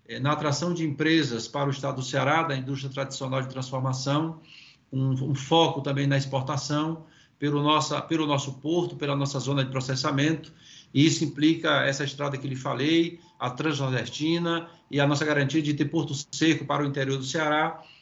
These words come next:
porque um dos grandes desafios que nós temos no estado do Ceará é de interiorizar o nosso desenvolvimento. E para isso nós temos que garantir essa melhoria de infraestrutura. E, por fim, parcerias na área da tecnologia da informação e da comunicação.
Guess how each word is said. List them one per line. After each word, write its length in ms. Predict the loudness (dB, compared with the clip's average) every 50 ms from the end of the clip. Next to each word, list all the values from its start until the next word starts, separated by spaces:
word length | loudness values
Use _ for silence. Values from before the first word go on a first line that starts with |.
| _ _
porque 200 | -18 -8 -2 0
um 120 | 0 2 2
dos 100 | 2 2
grandes 280 | 4 4 4 2 2
desafios 340 | 0 -2 -2 -2 -4 -6 -6
que 80 | -6 -6
nós 100 | -6 -6
temos 140 | -6 -6
no 40 | -6
estado 200 | -6 -6 -6 -6
do 80 | -6 -4
Ceará 380 | -2 0 0 2 4 2 2
é 20 | 2
de 120 | 0 -2
interiorizar 760 | -4 -2 0 0 2 2 2 0 0 -2 -2 -2 -2 -2 -2
o 40 | -2
nosso 280 | -2 -4 -4 -4 -6 -6
desenvolvimento. 720 | -4 -2 -2 0 0 0 2 2 2 2 2 0 -2 -8 -12 -20 _ -20 -20 -20 -20 _ _ -12
E 60 | -6
para 240 | 0 2 4 4 4
isso 240 | 4 2 -2 -4 -6
nós 160 | -6 -6 -6
temos 340 | -8 -8 -8 -8 -8 -10 -12
que 400 | -10 -8 -6 -6 -6 -8 -10 -14 _ _ _ _ -2
garantir 360 | -2 0 0 0 -2 -2 -4
essa 180 | -6 -6 -6 -6
melhoria 320 | -4 -4 -2 -2 -2 -2
de 80 | -2 -4
infraestrutura. 680 | -6 -6 -6 -8 -8 -8 -6 -6 -6 -6 -6 -8 -12 -18 -20 -20 -20 -16 _ -10
E, 60 | -2
por 220 | 2 4 4 4
fim, 400 | 2 2 0 0 0 -2 -4 -6
parcerias 640 | -4 -2 -2 -2 -2 -2 -4 -4 -4 -4 -4 -4 -4
na 100 | -4 -4
área 160 | -4 -4 -4
da 80 | -4 -6
tecnologia 460 | -6 -6 -6 -6 -4 -2 0 0 2
da 80 | 2 2
informação 600 | 2 0 0 0 0 0 0 0 0 0 0 2
e 40 |
da 100 | 0 0
comunicação. 840 | 0 -2 -4 -4 -4 -2 -2 -4 -2 -2 0 0 2 0 0 -4